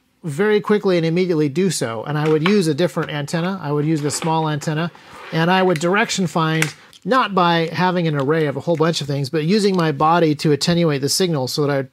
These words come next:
turn around and see if it's in front of me. Um, you can do a lot of super basic direction finding with stuff like that. So right off of the bat, I can think of a few different ways that I would use this. And if you think,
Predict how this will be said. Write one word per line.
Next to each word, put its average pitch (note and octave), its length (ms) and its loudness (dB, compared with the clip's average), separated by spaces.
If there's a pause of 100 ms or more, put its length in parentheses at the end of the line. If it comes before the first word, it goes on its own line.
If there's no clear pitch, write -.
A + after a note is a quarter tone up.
(180)
turn G3+ 200 0
around D#3+ 460 2
and C#3 100 -4
see F3+ 240 2
if D#3 180 0
it's - 240 -4 (140)
in D3 100 -4
front F3 240 -2
of D3 80 -2
me. A#2 220 -8 (480)
Um, C3+ 440 -2 (240)
you F3 80 0
can G3+ 140 2
do G3+ 140 4
a - 20 2
lot F3 260 2
of C#3 80 -6
super E3+ 300 -2
basic D#3 480 -2
direction D3 420 -4
finding C3+ 380 -6
with B2+ 160 -10
stuff C#3+ 260 -6
like B2 200 -6
that. - 240 -6
So E3+ 340 4 (440)
right A#3 260 2
off A3+ 220 4
of F#3+ 100 0
the D#3+ 60 0
bat, E3 380 2
I E3+ 160 0
can D#3+ 160 0
think G3 220 0
of C#3+ 100 2
a C3+ 60 -6
few G3+ 220 0
different E3 340 0
ways E3 280 2
that D3+ 100 0
I D#3 100 2
would C#3+ 140 0
use E3 180 0
this. F#3 260 -2
And C#3+ 180 -6
if B2 140 -6
you A3+ 220 4
think, G#3 500 -4